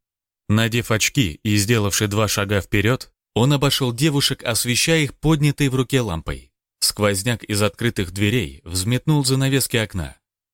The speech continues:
Девушки не воспротивились разглядыванию,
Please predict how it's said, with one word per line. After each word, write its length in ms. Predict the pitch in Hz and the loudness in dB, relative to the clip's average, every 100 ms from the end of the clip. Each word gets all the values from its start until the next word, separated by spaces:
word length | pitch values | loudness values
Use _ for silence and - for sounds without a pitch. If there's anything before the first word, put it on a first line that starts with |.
| _ _ - | _ _ -10
Девушки 680 | 104 143 135 - 139 113 - | -2 0 0 0 0 -2 0
не 160 | 135 147 | 0 2
воспротивились 800 | 135 - 131 120 151 107 104 - | 0 0 -4 -2 -4 -2 0 0
разглядыванию, 880 | 113 110 127 90 80 76 69 67 | -2 -2 -4 -4 -6 -8 -10 -14